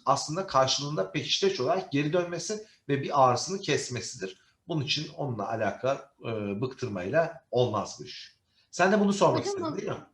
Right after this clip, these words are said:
Speaker 2: hocam, o arkadaşım ağrısı olduğu için değil, böyle dikkat çekmek için falan içiyordu. Hani böyle bunu hususi yapıyordu, böyle hani
Speaker 1: Dur, dur, dur. Şimdi çok güzel oldu.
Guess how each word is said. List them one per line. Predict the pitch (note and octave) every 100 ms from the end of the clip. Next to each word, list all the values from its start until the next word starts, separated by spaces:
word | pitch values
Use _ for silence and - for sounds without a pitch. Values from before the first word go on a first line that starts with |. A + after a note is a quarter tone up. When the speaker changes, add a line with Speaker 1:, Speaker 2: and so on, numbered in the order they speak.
| _ _ _ _ _ _
Speaker 2:
hocam, | - E4 F#4+
o | D#4+ D#4
arkadaşım | F4 F4+ F#4+ F4+ F#4 D4
ağrısı | D#4 D#4 - E4+
olduğu | E4 F4
için | D#4 - E4+ E4
değil, | D#4+ B3
böyle | D4 E4+ D#4+ - B3+
dikkat | D4 - F#4
çekmek | G4 E4 E4+ -
için | F4+ F4
falan | E4+ F4
içiyordu. | E4+ E4 C4 A3 G3+ G#3 G#3 _ _ _ _ _ _ _ _ _
Hani | D4+ D4+
böyle | E4+ E4+
bunu | C#4+ F4 D#4+
hususi | F4+ F4 F4+ F4+
yapıyordu, | E4+ D#4+ - B3 A3+ G#3+ A3
böyle | C4+ C#4 C#4 - -
hani | C3
Speaker 1:
Dur, | C#3+ C#3+ C3 A2 - - -
dur, | B2 A2 F2
dur. | A#2 G#2+ -
Şimdi | - C3+ B2
çok | D3 C#3 -
güzel | A2+ G#2+
oldu. | G2 F#2 F#2+ G3 F#3+